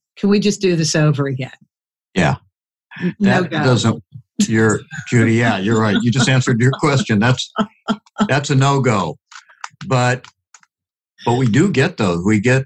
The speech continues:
Speaker 2: you know, we get the cases that come in where the husband or the wife says,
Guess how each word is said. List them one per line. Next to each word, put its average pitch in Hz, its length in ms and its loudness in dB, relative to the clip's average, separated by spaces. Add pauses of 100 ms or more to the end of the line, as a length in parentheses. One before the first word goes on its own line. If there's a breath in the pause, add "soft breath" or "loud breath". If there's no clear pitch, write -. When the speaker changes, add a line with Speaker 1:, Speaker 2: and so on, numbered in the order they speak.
(120)
Speaker 2:
you 127 100 0
know, 107 300 0 (200)
we 92 340 -4
get 120 180 0
the 98 340 2
cases 113 300 0
that 110 160 0
come 107 220 2
in 110 180 4
where 101 100 2
the 95 100 0
husband 104 320 0
or 98 60 2
the 92 100 0
wife 101 260 0
says, 95 340 -2